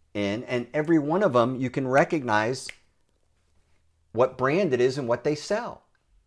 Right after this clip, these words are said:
And that's one of his formulas. Again, what we were talking about today is, is that continuing on branding, again, I view it as one of the eight pillars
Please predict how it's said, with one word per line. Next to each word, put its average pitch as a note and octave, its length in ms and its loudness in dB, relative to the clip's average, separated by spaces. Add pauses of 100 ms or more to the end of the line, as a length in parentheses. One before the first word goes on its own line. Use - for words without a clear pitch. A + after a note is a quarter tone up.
(140)
And A2 160 -8
that's A2+ 220 -6
one C3+ 80 -4
of C3+ 80 -6
his D#3 120 -6
formulas. F3 560 -6 (220)
Again, C#3+ 320 4
what E3+ 180 2
we C4+ 100 -8
were A3 120 0
talking D#3+ 460 4
about B2 320 2
today A#2 340 0
is, G#2+ 160 -2
is G2 180 -8
that G#2 200 -6
continuing F#3+ 580 -2
on C3+ 140 -2
branding, A#2+ 420 0
again, A#2+ 280 -4
I A2 100 -2
view A#2+ 180 -4
it B2+ 60 -2
as A2 100 -6
one B2 120 -4
of A2 80 -8
the G#2+ 100 -4
eight A#2+ 240 -4
pillars A#2 440 -2